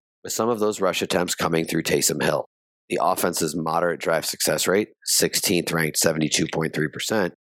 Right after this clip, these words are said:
is likely to take a slight step back as they transition to Taysom at quarterback, which is likeliest to lead to some ugly games over the coming few weeks.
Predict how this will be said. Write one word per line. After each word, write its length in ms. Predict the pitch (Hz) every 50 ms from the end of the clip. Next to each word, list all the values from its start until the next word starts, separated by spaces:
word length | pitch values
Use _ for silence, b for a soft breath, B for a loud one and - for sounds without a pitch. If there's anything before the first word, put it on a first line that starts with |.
| _ _ _
is 160 | - 92 - -
likely 300 | 104 117 113 - 135 131
to 80 | 135
take 240 | 127 - 113 101 -
a 80 | - -
slight 380 | - - - 95 95 98 -
step 260 | - - 104 104 -
back 300 | - 82 76 78 - -
as 80 | 82 76
they 100 | 85 82
transition 520 | - - 95 85 78 78 78 - - 82
to 100 | 78 76
Taysom 420 | - - - 95 98 - - 80 78
at 80 | -
quarterback, 520 | - - 120 123 107 87 80 78 76 73 - _ _ _ _ _
which 180 | - 90 - 123
is 160 | 113 104 -
likeliest 400 | 98 92 - - 95 90 - -
to 80 | 87
lead 160 | 87 85 85 80
to 80 | 87
some 180 | - - 87 85 -
ugly 320 | - 80 78 90 101 104
games 380 | 87 85 80 78 76 71 - 80
over 180 | 78 78 80
the 80 | 87 87
coming 360 | - - 85 82 80 80 78
few 280 | - - - 78 73 73
weeks. 480 | 80 82 73 - - - - - -